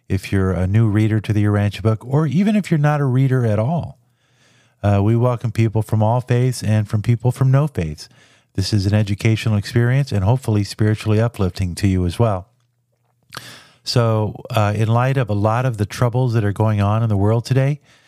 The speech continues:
uh, we are going to focus specifically on marriage and family life, and I think it'll be a good journey.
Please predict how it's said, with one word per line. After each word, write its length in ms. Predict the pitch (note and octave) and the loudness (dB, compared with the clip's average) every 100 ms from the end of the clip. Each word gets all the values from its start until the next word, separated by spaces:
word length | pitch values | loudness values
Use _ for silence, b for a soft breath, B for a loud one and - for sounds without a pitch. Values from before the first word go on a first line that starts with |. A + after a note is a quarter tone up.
| b b | b b
uh, 220 | - G2+ G2 | -2 0 2
we 140 | G2+ | 2
are 140 | G2+ F#2+ | 0 0
going 180 | G#2 | 0
to 100 | G2 | -2
focus 460 | F#2 - A2 - G2+ | -4 -2 -2 0 -4
specifically 880 | - - F#2 - D3+ - - F#2+ F#2+ B B B | -4 -8 -8 -2 0 0 -2 -2 -2 B B B
on 180 | F#2+ F#2+ | 0 4
marriage 460 | A2 B2 C3 A#2+ | 4 4 2 -2
and 220 | G#2 G#2+ G2 | 0 0 2
family 340 | A#2 A2 G2+ | 0 2 0
life, 320 | F2 E2+ E2 | 0 -2 -2
and 80 | F#2 | -2
I 60 | F#2 | 0
think 200 | G#2 G2 | -2 0
it'll 140 | G2+ | -2
be 140 | F2 | 0
a 80 | F#2+ | -2
good 220 | E2+ G#2+ | 0 -4
journey. 440 | E2+ G2+ G2 F2+ | -2 -2 0 -2